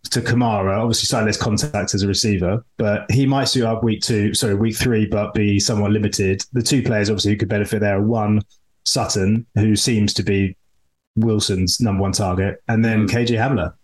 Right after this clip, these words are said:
Speaker 1: your, your personal favourite, who could see more reps as a result.
Speaker 2: Love K J. He's in my, uh, he's in a <laughs> dynasty team, isn't he? But, uh, yeah, that's good. And maybe I'll slot him in. Now, anyway, rolling down the leaderboard, uh, and I'm, I'm, I've gotta say, listeners, I'm going deep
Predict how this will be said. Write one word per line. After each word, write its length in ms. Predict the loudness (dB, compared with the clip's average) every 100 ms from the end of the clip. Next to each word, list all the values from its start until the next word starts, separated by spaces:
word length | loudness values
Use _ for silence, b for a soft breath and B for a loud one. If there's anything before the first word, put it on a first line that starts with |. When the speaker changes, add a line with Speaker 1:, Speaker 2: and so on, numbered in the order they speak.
| -2
Speaker 1:
your, 300 | 0 2 2
your 140 | 0
personal 320 | 0 -2 -2
favourite, 340 | 0 0 2 0
who 60 |
could 160 | 0 0
see 140 | 0
more 140 | 0 0
reps 260 | -2 -2
as 100 | -2
a 60 | 0
result. 280 | 0 -2 -4 _
Speaker 2:
Love 200 | -6 -6
K 140 | -2 -2
J. 100 | 0
He's 160 | 0 0
in 80 | 0
my, 240 | 0 0
uh, 120 | 0 -2
he's 120 | 0
in 80 | 0
a 80 | -2
<laughs> 120 | -2
dynasty 280 | -2 0 -2
team, 220 | 0 0
isn't 160 | 0
he? 80 | 0
But, 160 | 0 0
uh, 20 |
yeah, 180 | 0 0
that's 220 | -2 -2
good. 140 | -2
And 80 | 0
maybe 160 | 0 0
I'll 40 |
slot 280 | -2 -2 -2
him 100 | -2
in. 60 | -4 B
Now, 140 | -4 -2
anyway, 180 | 0 0
rolling 340 | 0 0 0
down 220 | 0 0
the 80 | 0
leaderboard, 540 | 0 0 0 0 0 -2
uh, 320 | -4 -2 0 0
and 100 | 0
I'm, 100 | 0
I'm, 240 | 0 -2 -2
I've 120 | -2
gotta 160 | 0
say, 320 | 0 0 0 0
listeners, 340 | 0 0 0
I'm 100 | -2
going 340 | -2 0 -2
deep 380 | -2 0 -2 -2